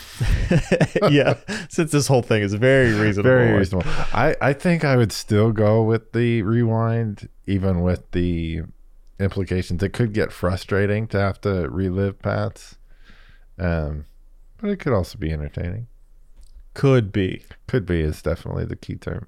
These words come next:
Speaker 1: But I guess, so it depends on if you want more adventure in your life, want more possibilities in your life.
Speaker 2: Yep.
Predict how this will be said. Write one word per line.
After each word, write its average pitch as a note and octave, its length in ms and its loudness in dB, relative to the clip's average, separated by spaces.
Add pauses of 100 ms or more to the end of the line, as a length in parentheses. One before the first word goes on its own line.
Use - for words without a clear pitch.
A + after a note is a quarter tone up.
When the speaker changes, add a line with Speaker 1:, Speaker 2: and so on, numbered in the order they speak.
Speaker 1:
But G#2 80 2
I G2+ 100 4
guess, G#2+ 160 0
so G#2+ 160 0
it G2 80 -2
depends A2 380 -2
on G#2+ 100 0
if G2+ 160 -6
you G2 60 -2
want G#2+ 180 -2
more G#2 140 0
adventure A#2+ 480 0
in B2+ 80 0
your B2+ 120 4
life, C3 580 2 (360)
want G2 260 0
more G2 440 2
possibilities A#2 1000 2
in B2 80 0
your B2 140 2
life. A#2+ 600 0 (120)
Speaker 2:
Yep. - 240 -2